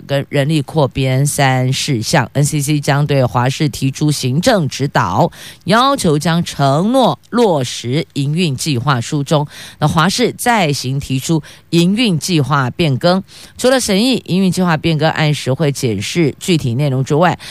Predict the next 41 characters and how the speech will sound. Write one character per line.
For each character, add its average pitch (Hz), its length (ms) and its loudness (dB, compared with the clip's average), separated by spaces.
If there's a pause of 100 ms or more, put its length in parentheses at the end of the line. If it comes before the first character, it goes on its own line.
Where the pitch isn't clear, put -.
(120)
在 196 220 4
华 175 160 2
视 170 320 2
新 220 240 -4
闻 156 200 0
资 170 160 -4
讯 160 200 -2
台 127 300 -2
明 175 280 0
年 160 200 2
八 214 320 2
月 185 240 4
三 160 300 0
十 - 120 -4
号 143 220 0
的 127 240 0 (240)
评 156 180 2
鉴 214 300 0
以 135 100 -4
及 139 120 0
二 226 240 2
零 165 200 0
二 175 200 2
五 127 100 -4
年 127 240 -4
的 123 280 -2
换 147 300 0
照 143 260 0 (200)
，N 214 280 0
C 180 200 -2
C 165 180 -2
都 165 400 2
会 143 300 0
检 107 280 -4
视 127 280 -4
承 127 400 -4
诺 160 280 0
达 135 200 0
成 127 280 -2 (120)
程 135 240 -2
度， 165 220 0